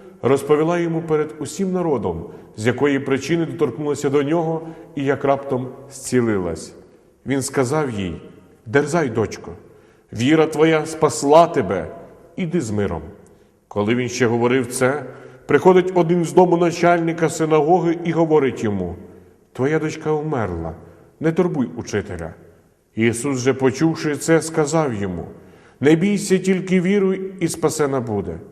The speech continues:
Прийшовши в дім, не дозволив увійти нікому, крім Петра, Іоанна і Якова та батька і матері тієї дівчини. Всі плакали і ридали над нею. А він сказав: «Не плачте,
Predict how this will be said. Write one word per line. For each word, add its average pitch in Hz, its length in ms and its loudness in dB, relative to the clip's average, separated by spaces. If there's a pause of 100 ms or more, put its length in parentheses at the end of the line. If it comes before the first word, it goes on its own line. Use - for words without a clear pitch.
(440)
Прийшовши 123 560 2
в 117 120 0
дім, 139 380 -2 (680)
не 139 140 4
дозволив 180 540 4
увійти 180 320 0
нікому, 180 500 6
крім 170 360 -2
Петра, 165 340 2
Іоанна 160 440 -2
і 147 100 -4
Якова 101 560 -2 (400)
та 127 120 6
батька 139 400 2
і 135 240 0
матері 135 400 0
тієї 113 420 -2
дівчини. 92 600 -8 (520)
Всі - 220 0
плакали 131 600 4
і 135 80 -2
ридали 139 420 2
над 123 260 -2
нею. 98 300 -2 (520)
А 127 120 6
він 185 180 2
сказав: 170 480 2
«Не 151 120 -2
плачте, 151 680 -2